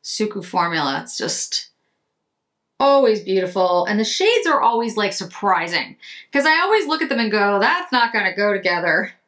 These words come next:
And then it works perfectly. And I'm always like, "Well, all right, I was wrong."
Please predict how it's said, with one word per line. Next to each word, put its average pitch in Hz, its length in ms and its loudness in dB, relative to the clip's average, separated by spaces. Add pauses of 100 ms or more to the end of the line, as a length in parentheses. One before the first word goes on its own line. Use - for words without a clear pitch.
(320)
And 254 140 -2
then 294 140 2
it 220 120 0
works 226 220 0
perfectly. - 560 -4
And 208 140 -2
I'm 208 120 0
always 214 220 2
like, 208 300 -2
"Well, 349 240 -4
all 233 140 0
right, 247 180 0
I 220 140 0
was 226 100 -6
wrong." 254 160 -4